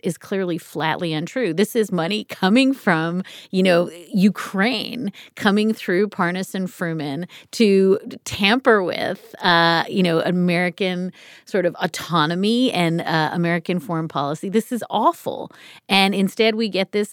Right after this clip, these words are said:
audio. It's just like pigs at a trough, <laughs> right? They're all just like, "Oh, I've got the president's ear 'cause I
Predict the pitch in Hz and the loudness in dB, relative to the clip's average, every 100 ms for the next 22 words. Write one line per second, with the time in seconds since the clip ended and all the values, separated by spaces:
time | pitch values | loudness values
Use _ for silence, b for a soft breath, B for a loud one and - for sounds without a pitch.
0 | - 156 156 143 156 170 180 170 - 170 | -4 -4 -2 -4 -2 -2 -4 -6 -6 -8
1 | - 160 - - 156 175 202 208 - 185 | -6 -8 -8 -6 -4 -2 -4 -4 -2 0
2 | 156 80 220 - 233 196 214 214 202 185 | 4 4 4 6 6 8 6 4 2 4
3 | 185 180 185 - 160 - - 180 - 233 | 4 2 -4 -4 -4 -2 0 4 4 4
4 | - 220 214 220 214 208 208 - 254 240 | 0 -2 -2 0 0 -4 -4 -2 -2 -2
5 | 180 170 175 | -2 -2 -2